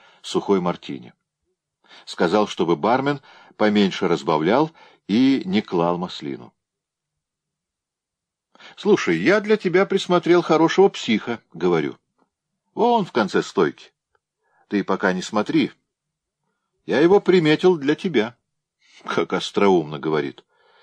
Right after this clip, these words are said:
"Все тот же прежний Колфилд. Когда же ты вырастешь?" Видно было, что я его раздражаю. А мне стало смешно.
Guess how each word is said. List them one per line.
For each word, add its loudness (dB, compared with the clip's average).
"Все 0
тот 4
же 0
прежний 2
Колфилд. -2
Когда -2
же -8
ты 2
вырастешь?" -2
Видно -2
было, 2
что -4
я 0
его 0
раздражаю. -6
А -10
мне -2
стало 0
смешно. -6